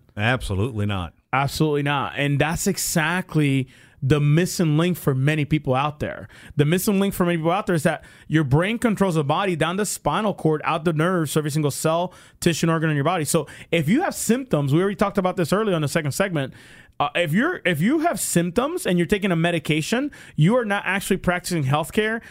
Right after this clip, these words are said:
Speaker 2: You're practicing masking sick care or symptoms. So if you're sick and tired of having not only the gluten intolerance, the back pain, the inflammation in the knee,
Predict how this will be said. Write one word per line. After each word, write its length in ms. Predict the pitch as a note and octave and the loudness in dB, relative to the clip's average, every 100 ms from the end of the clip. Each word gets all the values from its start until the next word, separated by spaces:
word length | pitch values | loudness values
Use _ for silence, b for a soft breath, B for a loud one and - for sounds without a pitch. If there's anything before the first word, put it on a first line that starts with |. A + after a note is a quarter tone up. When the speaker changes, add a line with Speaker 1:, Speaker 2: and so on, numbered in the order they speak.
| B | B
Speaker 2:
You're 160 | - F3+ | 0 0
practicing 840 | G3+ G#3 G3+ G3 F#3+ - F3+ F3 E3 B | 2 0 0 -2 -2 0 0 0 -4 B
masking 640 | C#3 D3 F3+ G3 - G3 F#3+ | 0 2 2 -2 0 0 0
sick 420 | - - F#3 F3 | -2 -2 -2 -2
care 320 | - D3 C#3+ B B | -2 0 0 B B
or 120 | - C#3+ | -2 0
symptoms. 720 | - F3+ C#3 G#2+ D#2 - - _ _ _ _ b b | 2 0 2 -4 -4 -12 -14 _ _ _ _ b b
So 260 | - G3 G3+ | 0 0 2
if 160 | F#3+ C#3 | 0 2
you're 160 | G#3 | 2
sick 260 | D#4+ F#4 - | 2 0 0
and 140 | F#3+ | -2
tired 320 | - F3 A3+ | 0 0 0
of 100 | F3 | 0
having 360 | C#3+ F3 F3+ E3+ B B | 0 0 -2 -4 B B
not 160 | - G3 | -2 0
only 180 | B3 D#4+ | 0 0
the 100 | F#3+ | 0
gluten 280 | C#3 F3+ E3+ | 2 2 0
intolerance, 640 | C#3+ D3+ C3+ C3+ C#3 C3+ B B | 0 0 2 0 0 -4 B B
the 100 | - | -2
back 400 | D#3 A#2+ D#3+ D#3+ | 0 0 0 0
pain, 220 | - D#3 D3 | 0 0 0
the 100 | D3 | -2
inflammation 640 | F#3+ - F3 E3+ F3 F#3 | -2 -2 -2 -2 -2 -2
in 60 | E3+ | 0
the 100 | E3 | 0
knee, 360 | D#3 D3 D3+ | 2 2 0